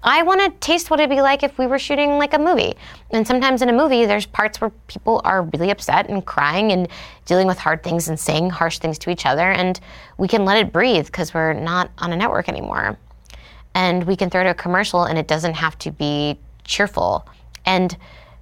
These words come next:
that was such a rewarding experience for me as a writer and certainly as an actor. But to be able to write myself that stuff, write him that stuff,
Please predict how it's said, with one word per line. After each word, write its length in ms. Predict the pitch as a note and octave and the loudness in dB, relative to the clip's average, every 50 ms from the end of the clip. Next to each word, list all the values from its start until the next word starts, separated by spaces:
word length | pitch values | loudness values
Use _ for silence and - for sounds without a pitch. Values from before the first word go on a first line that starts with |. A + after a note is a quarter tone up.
| - - - | -6 0 2
that 280 | F#3 F#3 G#3+ A#3+ - | 2 4 2 2 0
was 540 | - F3+ E3+ D#3+ D#3+ D#3 D#3+ - - - - - - - - - - - - - - - - | 0 0 0 0 0 -2 -4 -8 -12 -14 -16 -20 -20 -20 -20 -20 -20 -20 -20 -20 -20 -20 -18
such 720 | - - - - - - - G3+ G#3 F#3+ - - - - - - - | -14 -12 -10 -10 -10 -4 -2 0 0 0 -2 -4 -6 -6 -8 -8 -8
a 60 | D3+ | -6
rewarding 440 | D3+ D3+ D3+ C#3+ D3 D#3 D#3 D#3 D3 | -4 -2 -2 0 0 -2 -2 -2 -4
experience 480 | C#3+ D3 - - - - D3+ - - | -8 -10 -10 -10 -8 -8 -8 -8 -10
for 80 | - - | -8 -8
me 120 | G#2 - | -8 -8
as 80 | - - | -8 -8
a 60 | - | -8
writer 440 | - - - - - - - - - - - - - - - - - | -8 -8 -8 -8 -8 -8 -8 -10 -12 -14 -18 -20 -20 -20 -12 -6 -4
and 180 | F3 E3 D3+ - - | -4 -4 -4 -6 -8
certainly 440 | - - - G3+ - D#3+ D#3+ D#3 D3 | -8 -4 -2 0 0 0 -2 -4 -6
as 120 | C#3+ D3 | -6 -6
an 80 | D3+ C#3+ | -6 -6
actor. 280 | C3 D3 - - G2 | -6 -6 -6 -8 -6
But 140 | - E3+ E3 | -6 -6 -6
to 60 | - D#3+ | -4 0
be 60 | F3 | 0
able 120 | F3 D#3+ | 0 0
to 60 | D#3 | 0
write 220 | C#3+ D3+ D#3+ G3+ - | -2 -2 -2 -2 -2
myself 340 | E3 E3 D3+ - D#3 D#3 - | -4 -4 -4 -2 -2 -2 0
that 200 | D#3 D3+ D3 - | -2 -2 -2 -4
stuff, 400 | - - D3+ D3 D3 D3+ - - | -2 0 0 2 0 0 0 0
write 160 | E3+ E3 - | 0 0 0
him 320 | - - - A3 A#3+ A3+ G3+ | -2 -4 -2 0 2 2 2
that 220 | E3 C#3+ - - | 2 0 -2 -4
stuff, 420 | - - C#3 C#3+ C#3+ - - - | -2 -2 0 0 0 -4 -8 -16